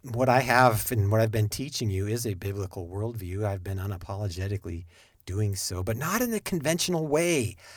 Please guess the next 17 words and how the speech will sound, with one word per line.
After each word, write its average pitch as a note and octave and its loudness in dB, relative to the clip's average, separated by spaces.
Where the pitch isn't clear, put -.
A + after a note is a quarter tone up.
You - -2
see, - 4
so F#3+ 4
many F#3 4
of E3 2
us D3+ 8
have B2 0
come E3 0
through F3 0
religion A#2 4
or G#2 2
have C#3 -2
left C#3+ 0
it - 0
because F3+ 4
of C#3+ 2
its - 0